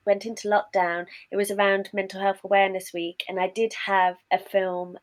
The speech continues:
of one of my shows that was commissioned by Harlow Playhouse, and the show itself, I Talk to the Clouds and They Cry With Me,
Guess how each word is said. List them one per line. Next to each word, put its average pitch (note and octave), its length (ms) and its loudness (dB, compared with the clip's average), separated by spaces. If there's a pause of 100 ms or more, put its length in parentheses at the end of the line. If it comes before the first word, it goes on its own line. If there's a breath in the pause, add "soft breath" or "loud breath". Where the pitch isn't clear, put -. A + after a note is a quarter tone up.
of F3+ 180 -4
one F3+ 180 -6
of F3+ 80 -8
my F3 100 -4
shows F3+ 680 -4
that G3 220 0
was F#3+ 160 -2
commissioned F#3+ 380 -8
by F3+ 120 4
Harlow F3+ 380 0
Playhouse, G#3+ 800 -8 (420 loud breath)
and E3+ 480 -6 (520 loud breath)
the G3 60 0
show G#3+ 260 6
itself, F#3+ 520 2
I F#3+ 80 2
Talk F#3 360 -8
to - 80 -16
the F#3 80 -2
Clouds F3 280 -4
and F#3 80 -6
They F3 60 -6
Cry A3 280 0
With G3 200 -6
Me, E3 340 -10